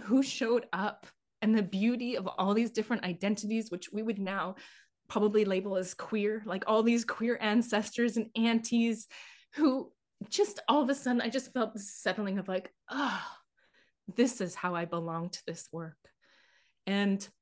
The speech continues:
no, my calling in this lifetime is not to,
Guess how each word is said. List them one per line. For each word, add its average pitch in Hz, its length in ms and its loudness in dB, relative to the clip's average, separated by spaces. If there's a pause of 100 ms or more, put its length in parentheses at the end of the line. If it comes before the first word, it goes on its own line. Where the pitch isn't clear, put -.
(840)
no, 247 320 4
my 240 160 6
calling 220 480 0
in 196 220 2
this 226 240 2
lifetime 202 680 -2
is 196 180 -8
not 196 380 -4
to, 185 280 -6